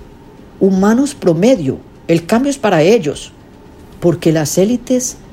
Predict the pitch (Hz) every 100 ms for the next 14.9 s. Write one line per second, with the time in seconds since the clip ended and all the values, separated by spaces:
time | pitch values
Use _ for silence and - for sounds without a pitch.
0 | - - 175 190 196 190 180 196 165 143
1 | 127 214 202 143 113 - - - - 175
2 | 151 156 147 147 160 - 131 143 139 110
3 | - - - - - - - - - 240
4 | 262 269 254 262 - 165 - 170 190 214
5 | 208 - 143 135 - 185 - 208 - 147
6 | 156 160 190 185 160 151 139 - 143 139
7 | 139 - 160 175 202 - - - - 202
8 | 180 147 - - - 262 180 - - -
9 | - - 180 170 156 156 170 - 190 196
10 | 208 180 165 - - 185 190 185 160 160
11 | 170 170 185 185 175 180 175 165 151 143
12 | 139 - 160 170 170 - 220 196 175 156
13 | 147 - 247 254 202 170 165 156 151 147
14 | 147 147 143 180 214 240 233 202 220